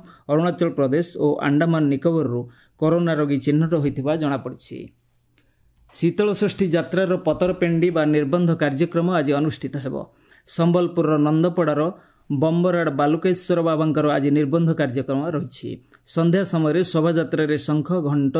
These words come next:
ଦୁଲଦୁଲି ତଥା ଲୋକନୃତ୍ୟ ସାଥିରେ ବରପିତା ଓ ସପ୍ତଋଷି କନ୍ୟା ଘରେ ପହଞ୍ଚିଲା ପରେ ସର୍ଗୀପତ୍ରର ବିଡ଼ା ଓ ବେଲପତ୍ର ଦେଇ ନିର୍ବନ୍ଧ ବିଧି ସମ୍ପନ୍ନ ହେବ। ଗଞ୍ଜାମ ଜିଲ୍ଲା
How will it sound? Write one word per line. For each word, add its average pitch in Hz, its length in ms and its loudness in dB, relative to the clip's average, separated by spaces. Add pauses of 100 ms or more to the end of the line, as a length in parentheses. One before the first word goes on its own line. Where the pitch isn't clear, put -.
(120)
ଦୁଲଦୁଲି 156 420 2
ତଥା 151 280 -2
ଲୋକନୃତ୍ୟ 156 560 -2
ସାଥିରେ 139 400 0 (640)
ବରପିତା 175 580 0
ଓ 156 80 2
ସପ୍ତଋଷି 170 600 -2
କନ୍ୟା 147 340 0
ଘରେ 151 180 2
ପହଞ୍ଚିଲା 151 440 0
ପରେ 135 260 0 (420)
ସର୍ଗୀପତ୍ରର 156 840 0
ବିଡ଼ା 143 320 2
ଓ 160 120 2
ବେଲପତ୍ର 151 580 0
ଦେଇ 139 180 2
ନିର୍ବନ୍ଧ 151 520 2
ବିଧି 135 280 -2
ସମ୍ପନ୍ନ 135 480 -4
ହେବ। 139 200 -8 (760)
ଗଞ୍ଜାମ 170 460 2
ଜିଲ୍ଲା 180 220 2